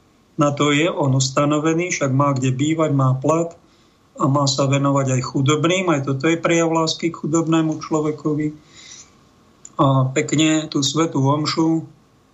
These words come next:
úctivo odslúžiť, tak ako je ten rituál. No a nie povedať: "Viete čo,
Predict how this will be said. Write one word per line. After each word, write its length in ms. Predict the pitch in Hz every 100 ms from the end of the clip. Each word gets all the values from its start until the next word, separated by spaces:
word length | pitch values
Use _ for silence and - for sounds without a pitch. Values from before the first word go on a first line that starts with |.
| -
úctivo 500 | 147 135 - 143 135
odslúžiť, 840 | 135 160 131 - 156 165 165 196 196 - _ _
tak 160 | - 143
ako 400 | 139 135 139 131
je 20 | 127
ten 120 | 127
rituál. 640 | 131 135 139 127 123 123 127 - _ _ _ _ _ _ _ - - 185
No 320 | 151 135 135
a 240 | 170 143 139
nie 240 | 165 170
povedať: 640 | 135 156 156 143 143 147
"Viete 320 | 196 233 240 -
čo, 400 | 202 202 202